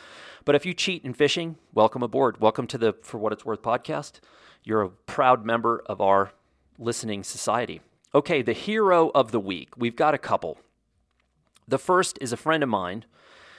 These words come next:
who is not in good condition. Uh, from what I know, he's in the hospital. He had a liver transplant, and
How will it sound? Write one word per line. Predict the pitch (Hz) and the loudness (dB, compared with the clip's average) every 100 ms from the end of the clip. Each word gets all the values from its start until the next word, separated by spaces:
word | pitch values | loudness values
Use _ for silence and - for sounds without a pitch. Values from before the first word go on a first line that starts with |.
| _ - | _ -2
who | 135 | 2
is | 135 113 | 2 0
not | 117 123 139 156 - | 0 2 2 0 -4
in | 123 123 | -8 -2
good | 113 120 107 _ - | 0 0 -2 _ -14
condition. | - 104 95 - 58 - _ - | -6 -4 -4 -8 -16 -20 _ -8
Uh, | 98 95 | -6 -6
from | - | -4
what | 120 131 | -2 0
I | 123 | 0
know, | 117 123 | 0 0
he's | 120 110 | -2 -4
in | 107 | -4
the | |
hospital. | 95 113 120 98 95 139 - _ _ | -2 -2 -4 -6 -6 -8 -12 _ _
He | 120 | -6
had | 107 | -2
a | 104 | 0
liver | 117 123 | 0 -2
transplant, | 120 104 92 87 - 87 92 - _ _ _ - - - _ | -2 -6 -10 -12 -12 -10 -10 -14 _ _ _ -20 -20 -20 _
and | 107 107 104 101 104 | -6 -4 -2 -2 -6